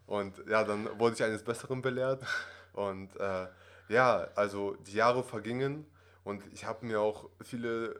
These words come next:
Speaker 1: schlechte Dinge erlaubt, wo mir dann Sprüche rausgefallen, rausgekommen sind, die ich hätte lieber nicht sagen sollen.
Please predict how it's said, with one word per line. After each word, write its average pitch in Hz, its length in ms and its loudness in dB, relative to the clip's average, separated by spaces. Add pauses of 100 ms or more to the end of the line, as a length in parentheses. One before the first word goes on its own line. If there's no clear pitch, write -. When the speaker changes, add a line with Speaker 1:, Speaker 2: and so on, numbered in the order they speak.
Speaker 1:
schlechte - 340 -8
Dinge 117 240 -8
erlaubt, 110 540 4 (540)
wo 104 100 -10
mir 110 140 -2
dann 104 160 2
Sprüche 117 420 -8
rausgefallen, 107 720 0
rausgekommen 113 580 0
sind, 107 180 -10
die 110 80 -4
ich - 100 -8
hätte 117 320 2
lieber 113 340 0
nicht 147 200 -4
sagen 92 340 0
sollen. 104 360 0